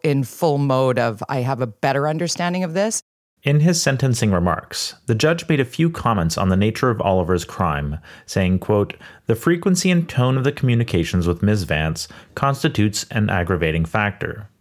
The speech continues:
Speaker 2: Mister Oliver continued to harass Ms. Vance after she requested him to stop. What is particularly troubling is the effect the offense has had on Ms. Vance's family and the actions that had to be taken to protect her son from a predator, including at school.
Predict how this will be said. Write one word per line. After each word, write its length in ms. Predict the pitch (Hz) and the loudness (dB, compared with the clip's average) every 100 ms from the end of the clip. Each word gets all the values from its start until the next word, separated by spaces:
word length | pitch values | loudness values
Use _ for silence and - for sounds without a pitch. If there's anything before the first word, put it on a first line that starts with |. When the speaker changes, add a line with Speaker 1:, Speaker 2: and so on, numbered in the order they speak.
| _ - - - | _ -20 -18 -4
Speaker 2:
Mister 240 | 117 - - | -2 0 2
Oliver 480 | 151 160 78 - - | 2 2 -2 -6 -2
continued 420 | 117 104 165 185 | -2 2 2 2
to 80 | 151 | 0
harass 560 | 98 110 110 123 147 - | 0 0 2 0 -2 0
Ms. 220 | 98 85 | -2 0
Vance 420 | 82 78 80 - - - | 0 0 -2 -6 -12 -10
after 320 | - 135 - | -4 -2 -2
she 160 | 160 - | -4 0
requested 560 | 143 127 - 101 98 87 | 0 0 -2 -2 -2 0
him 180 | 80 | 0
to 80 | 80 | 0
stop. 480 | 80 - 95 - - - _ _ _ _ - - - | -4 -2 -4 -4 -14 -20 _ _ _ _ -20 -20 -10
What 120 | - 120 | -2 -2
is 80 | |
particularly 680 | 120 147 - 196 214 214 208 | -2 -6 -4 0 2 4 2
troubling 560 | 196 160 127 82 - - | 0 -2 0 -2 -2 -6
is 140 | 113 | -2
the 100 | 95 | 0
effect 420 | 117 - 160 165 - | 0 0 -2 -2 0
the 120 | 139 | -2
offense 400 | 127 92 95 - | 0 0 0 0
has 140 | 110 | -2
had 200 | - 92 | -2 0
on 140 | 104 95 | 2 2
Ms. 160 | 92 | 2
Vance's 400 | 92 92 87 85 | 2 0 0 -4
family 580 | - 135 123 80 73 82 - - - | 0 0 2 0 -2 -4 -10 -20 -4
and 100 | 107 | 0
the 120 | 113 | 2
actions 340 | 127 160 185 165 | 2 0 0 0
that 140 | 143 | 2
had 160 | 113 113 | 0 0
to 60 | |
be 100 | 110 | -2
taken 360 | 110 - 120 101 | -2 0 0 0
to 60 | 110 | -2
protect 500 | 110 104 - 98 - | -4 -4 -2 -2 0
her 120 | 127 | -2
son 320 | 120 80 82 | 0 -2 -2
from 160 | 85 113 | 0 0
a 80 | 104 | -2
predator, 640 | - 80 85 85 92 - | -2 0 2 2 0 -2
including 480 | 131 120 160 123 82 | -4 -2 0 2 2
at 140 | 82 | 0
school. 460 | - - 104 - 104 | -2 -2 -2 -2 -6